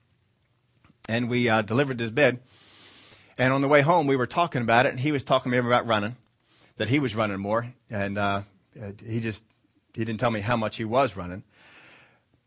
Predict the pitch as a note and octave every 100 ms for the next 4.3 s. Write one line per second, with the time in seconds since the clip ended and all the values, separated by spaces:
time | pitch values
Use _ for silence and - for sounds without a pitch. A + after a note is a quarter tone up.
0 | - G#2+ G#2 A2 G#2 A#2 A#2 A2 A2+ C3
1 | B2+ A#2+ A#2+ A2+ A2 - - G#2+ G2+ G2
2 | A#2 B2 C#3 B2+ A2+ A#2+ B2 A#2 G2+ A2
3 | A2 G#2+ - B2 C3 A#2 A2 A2 G#2 D#3+
4 | D3+ -